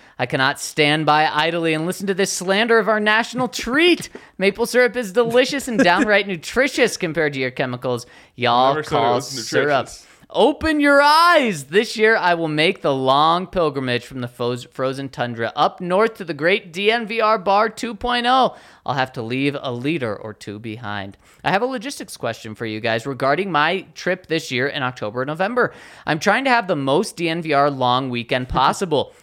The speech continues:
Speaker 1: Do you guys throw tailgates for Avs, Nuggets, Buffs, Rams home games?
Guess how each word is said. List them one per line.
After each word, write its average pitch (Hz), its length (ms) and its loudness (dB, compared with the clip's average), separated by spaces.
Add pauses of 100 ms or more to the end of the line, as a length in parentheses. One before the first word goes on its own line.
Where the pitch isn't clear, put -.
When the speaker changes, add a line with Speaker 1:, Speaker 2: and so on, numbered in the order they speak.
(120)
Speaker 1:
Do 175 80 -6
you 190 60 -6
guys 285 180 0
throw 330 160 -8
tailgates 226 420 -6
for - 120 -8
Avs, 151 340 -2
Nuggets, 156 300 -4
Buffs, 127 400 -4
Rams 117 400 -4
home 127 280 -4
games? 269 380 -2